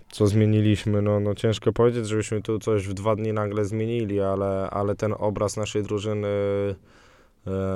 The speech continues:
środowej z Będzina,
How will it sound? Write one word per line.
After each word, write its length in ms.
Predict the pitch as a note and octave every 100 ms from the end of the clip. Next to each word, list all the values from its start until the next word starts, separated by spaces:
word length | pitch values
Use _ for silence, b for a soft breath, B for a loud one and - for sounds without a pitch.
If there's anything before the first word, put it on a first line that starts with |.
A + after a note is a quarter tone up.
| F#2+ F#2 F2+ F2 F2 F2
środowej 1080 | F2 - - G#2+ G#2+ G#2+ G2 G#2 G#2 G#2+ A2+ A2 -
z 920 | F#2+ F2+ F#2 F#2 F#2 F2+ F2+ F2+ F2+ F2
Będzina, 760 | F#2+ G2 F#2 G2 G2 F#2+ F#2